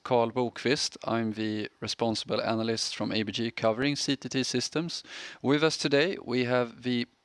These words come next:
pleasure to host C E O Torbjörn Johansson and, uh, live on the feed is also C F O Daniel Ekstrand. Um, with that being said,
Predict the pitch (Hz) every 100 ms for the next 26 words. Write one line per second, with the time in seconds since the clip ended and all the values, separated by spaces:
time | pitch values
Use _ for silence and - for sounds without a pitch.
0 | - 127 120 - 117 117 - - - 113
1 | 110 110 107 127 120 117 - - - -
2 | 131 131 131 123 135 160 - 139 127 120
3 | 123 123 123 120 110 131 143 165 - 123
4 | 117 117 113 110 - - - - 113 113
5 | 110 110 107 107 107 - - 120 104 104
6 | - 104 95 101 - 101 98 104 101 -
7 | - 110 104 101 101 - _ _ 113 107
8 | - 101 101 - - - - - 104 110
9 | 110 110 113 - _ - 135 160 175 -
10 | 160 156 - 220 147